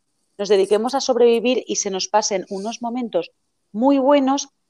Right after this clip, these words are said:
para aprovechar a nivel cognitivo y a nivel emocional, afectivo. O sea, yo creo que es muy importante para poder aprovecharlos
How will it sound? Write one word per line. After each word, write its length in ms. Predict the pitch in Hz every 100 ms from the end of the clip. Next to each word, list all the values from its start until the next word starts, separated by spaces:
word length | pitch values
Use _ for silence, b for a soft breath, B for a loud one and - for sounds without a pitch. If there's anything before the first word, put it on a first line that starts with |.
| -
para 160 | 196 185
aprovechar 540 | 175 175 175 202 185
a 80 | -
nivel 260 | 156 170 185
cognitivo 760 | 233 240 233 233 254 233 247 -
y 100 | 196
a 60 | 175
nivel 320 | 175 196 196
emocional, 800 | 185 180 - 190 220 226 226 -
afectivo. 680 | 196 - 190 - 214 208 220
O 60 | -
sea, 280 | - 196 180 _ _ _ _ _
yo 120 | 233
creo 220 | 233 269 269
que 60 |
es 100 | 254
muy 120 | 247 233
importante 560 | 220 214 208 175 180
para 220 | 180 170
poder 200 | 175 180
aprovecharlos 680 | 220 226 214 214 220 254 -